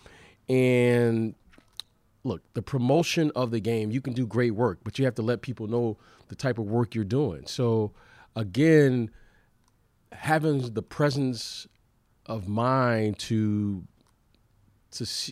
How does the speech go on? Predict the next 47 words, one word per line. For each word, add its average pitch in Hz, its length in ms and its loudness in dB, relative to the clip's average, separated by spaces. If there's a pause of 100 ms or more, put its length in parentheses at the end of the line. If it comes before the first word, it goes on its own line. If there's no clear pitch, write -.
you 131 140 -4
know, 101 200 -4
be 120 220 2
on 127 240 2
the 107 100 -2
front 135 300 -2
of 104 140 0
that, 110 200 2
of 101 140 -4
marketing 117 520 2
and 107 160 0
letting 113 220 0
people 110 240 -4
know 107 300 -2
the 92 160 -10
quality 117 460 -2
work 104 280 -6
that 107 100 -10
we're 104 140 -6
doing, 104 440 -2 (240)
not 147 280 4
only 131 400 0
in 110 140 -2
the 92 80 -8
league, 104 460 -8
but 110 160 -6
in 107 160 -4
the 104 80 -6
communities 110 640 -6
in 101 100 -6
which 107 200 -8
these 107 220 -6
players 117 440 -2
or 95 80 -4
these 104 180 -6
star 104 280 -2
players 104 380 -4
were 101 80 -6
playing 113 340 -6
in. 90 80 -8
So, 104 260 -4 (640)
you 127 140 -2
know, 120 180 2
they 120 160 4
had 127 180 6
a 120 60 -2
plan. 127 500 0